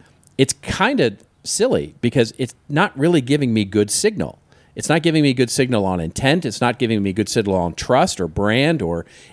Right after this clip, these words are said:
any of that. It's sort of, it's sort of the, you know,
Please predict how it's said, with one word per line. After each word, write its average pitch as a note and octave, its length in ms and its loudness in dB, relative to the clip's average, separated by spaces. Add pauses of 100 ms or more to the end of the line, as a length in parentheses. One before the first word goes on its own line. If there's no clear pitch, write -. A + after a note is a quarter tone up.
any D#3+ 240 2
of F2+ 120 0
that. E2 300 -6 (260)
It's A#2+ 160 -6
sort F3+ 220 0
of, C3 160 0 (260)
it's A#2+ 140 -4
sort F3+ 160 2
of A2+ 140 -4
the, G#2 280 2
you A#2 140 -4
know, F#2+ 200 -2